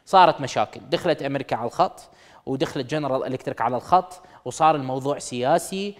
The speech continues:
ولعب دور في الموضوع بشكل يعني مزعج للغاية. حتى السفير الألماني في بغداد مؤخرًا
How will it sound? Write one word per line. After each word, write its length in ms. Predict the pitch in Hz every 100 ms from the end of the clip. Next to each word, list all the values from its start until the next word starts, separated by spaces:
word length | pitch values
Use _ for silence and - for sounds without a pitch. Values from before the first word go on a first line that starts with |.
| _ -
ولعب 960 | 143 160 160 160 156 156 208 233 214
دور 220 | 165 233 220
في 120 | 208
الموضوع 480 | 202 185 202 240 190
بشكل 520 | 185 - 233 226 202
يعني 520 | 202 175 190 185 185
مزعج 440 | 190 226 202 180
للغاية. 400 | 170 170 185 208
حتى 300 | 160 214 -
السفير 840 | 202 185 170 160 165 - 247 220 156
الألماني 560 | 143 139 151 160 151 131
في 140 | 160
بغداد 400 | 147 135 190 180
مؤخرًا 560 | 160 220 - 185 170